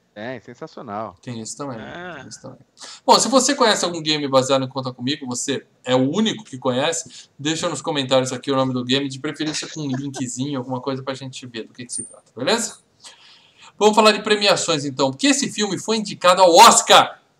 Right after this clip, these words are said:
Speaker 2: Oscar!
Speaker 3: É,
Speaker 1: Cara,
Speaker 3: isso.
Speaker 1: que Oscar.
Speaker 2: De melhor
Speaker 3: Esse
Speaker 2: roteiro
Speaker 3: filme
Speaker 2: adaptado. Melhor roteiro adaptado. E perdeu pra um filme chamado Uma Janela para o Amor.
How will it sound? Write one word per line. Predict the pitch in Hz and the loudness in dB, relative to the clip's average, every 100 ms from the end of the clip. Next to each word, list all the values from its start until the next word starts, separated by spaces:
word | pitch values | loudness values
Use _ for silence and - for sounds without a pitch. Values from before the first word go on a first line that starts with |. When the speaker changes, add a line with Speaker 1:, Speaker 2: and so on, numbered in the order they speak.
| _ _ _ - | _ _ _ 10
Speaker 2:
Oscar! | 262 254 - 131 123 | 10 10 6 2 2
Speaker 3:
É, | 123 147 185 175 | -2 -2 -2 -4
Speaker 1:
Cara, | 135 123 | -6 -8
Speaker 3:
isso. | 110 - _ - | -12 -18 _ -12
Speaker 1:
que | |
Oscar. | 151 143 | -8 -4
Speaker 2:
De | 143 190 | -4 -2
melhor | 190 180 160 208 | 2 2 4 4
Speaker 3:
Esse | 202 | 4
Speaker 2:
roteiro | 185 - 196 202 | 2 2 2 4
Speaker 3:
filme | 180 | 4
Speaker 2:
adaptado. | 202 - - 117 101 - _ _ _ | 2 0 -2 -2 -2 -10 _ _ _
Melhor | 131 131 151 | -6 -2 -2
roteiro | 160 160 143 | -2 -4 -2
adaptado. | 139 143 135 | -2 0 -2
E | - | 0
perdeu | 269 240 147 156 202 226 _ _ _ _ _ - - - _ | 4 4 4 0 0 -4 _ _ _ _ _ -20 -20 -20 _
pra | 170 | -10
um | |
filme | 165 180 170 | -8 -8 -4
chamado | 165 147 147 143 147 - | -2 0 0 -2 -10 -6
Uma | 233 254 | 0 0
Janela | 208 202 160 135 180 180 | 0 -2 -2 0 -2 -2
para | - 147 143 | -2 -2 -2
o | |
Amor. | 135 110 104 101 | -4 -4 -10 -10